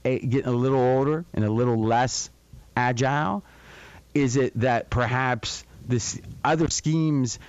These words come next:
that they're running got, mm, uh, solved in a way?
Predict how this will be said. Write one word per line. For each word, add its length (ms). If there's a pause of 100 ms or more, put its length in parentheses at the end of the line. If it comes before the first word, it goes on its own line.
(200)
that 140
they're 120
running 540 (400)
got, 260 (720)
mm, 380 (260)
uh, 380
solved 640
in 160
a 60
way? 360